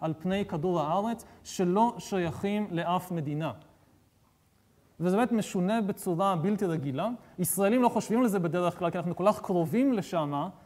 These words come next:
בסך הכל זה חצי קילומטר מפה, שזה נראה לנו טבעי שיש מקום כזה.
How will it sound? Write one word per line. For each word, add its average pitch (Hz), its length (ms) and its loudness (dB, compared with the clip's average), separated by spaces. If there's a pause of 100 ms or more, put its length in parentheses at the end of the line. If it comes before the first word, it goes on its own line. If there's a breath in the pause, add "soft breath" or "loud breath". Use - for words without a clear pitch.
(140 loud breath)
בסך - 200 -8
הכל 170 180 0 (120)
זה 147 140 -2
חצי - 280 -6
קילומטר 202 440 -2
מפה, 156 400 -4 (500 soft breath)
שזה 180 1500 -4
נראה 196 160 4
לנו 233 160 4
טבעי 208 420 2
שיש 175 280 -2
מקום 180 320 0
כזה. 131 280 -4